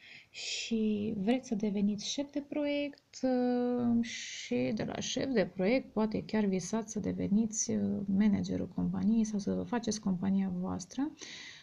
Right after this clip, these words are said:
afacerea voastră. Și cred că puteți, dacă nu e vorba de afacere, pur și simplu să deveniți o autoritate în domeniu, un om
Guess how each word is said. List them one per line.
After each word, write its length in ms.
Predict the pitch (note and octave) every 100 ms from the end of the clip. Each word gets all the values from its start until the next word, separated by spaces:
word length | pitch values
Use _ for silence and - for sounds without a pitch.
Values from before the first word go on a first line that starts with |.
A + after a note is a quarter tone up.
| -
afacerea 680 | - G3 B3+ B3 A3 G3 F3+
voastră. 720 | F3 F#3+ F3+ F3 - B3+ D#4+ - _ _ _ _ _ - -
Și 160 | -
cred 220 | G#3+ A3
că 180 | A3 G#3+
puteți, 880 | G#3 - G#3+ G3+ - F#3+ G3 C#4+ -
dacă 220 | - C4+
nu 80 | C4+
e 60 | C4
vorba 300 | A#3+ A3 A3
de 100 | G#3
afacere, 460 | G#3+ A#3+ A3+ A3
pur 200 | G#3+ A3
și 140 | G#3 G#3+
simplu 340 | G#3 A3+ A3+
să 180 | G#3+ A3
deveniți 560 | G3+ G3 G3 G3 G#3+ A3
o 40 |
autoritate 760 | G#3+ G3+ G3+ F#3 F3+ G#3 G#3 G#3+
în 200 | A#3 A3+
domeniu, 760 | G#3 F#3 F3+ F3+ F3 G#3+ B3
un 260 | - G#3+ G3+
om 260 | G#3+ G#3+